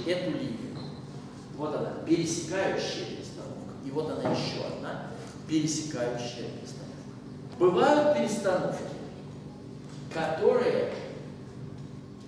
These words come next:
никак эту линию не затрагивают. Вот такие перестановки. А бывают,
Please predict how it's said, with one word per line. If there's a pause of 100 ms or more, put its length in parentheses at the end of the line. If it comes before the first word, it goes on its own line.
(220)
никак
эту
линию
не
затрагивают. (1200)
Вот
такие
перестановки. (1900)
А
бывают,